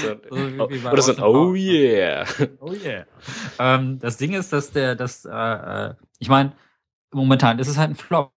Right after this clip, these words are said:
Speaker 1: ne? Weil aufgrund des Preises und aufgrund der Vermarktung, aber vielleicht, äh, tut sich da für Bastler was. Vielleicht ist das, vielleicht, ähm, kommen sie auf die Idee, ähm, da so kleinere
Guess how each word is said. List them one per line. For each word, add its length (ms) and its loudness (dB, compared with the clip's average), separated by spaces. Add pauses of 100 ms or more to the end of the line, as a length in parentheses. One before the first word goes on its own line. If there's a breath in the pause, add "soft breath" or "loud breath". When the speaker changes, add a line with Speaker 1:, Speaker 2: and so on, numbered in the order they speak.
(120)
Speaker 1:
ne? 180 -4
Weil 240 -2
aufgrund 340 -4
des 120 -6
Preises 420 2
und 60 2
aufgrund 240 2
der 80 2
Vermarktung, 500 4
aber 180 4
vielleicht, 540 2
äh, 220 0 (320 loud breath)
tut 140 0
sich 120 -2
da 140 4
für 120 2
Bastler 460 0
was. 300 -10
Vielleicht 200 -4
ist 140 -10
das, 140 2
vielleicht, 380 -2
ähm, 920 -10
kommen 220 4
sie 160 2
auf 220 2
die 120 0
Idee, 360 0 (380 loud breath)
ähm, 480 4
da 180 2
so 120 0
kleinere 540 0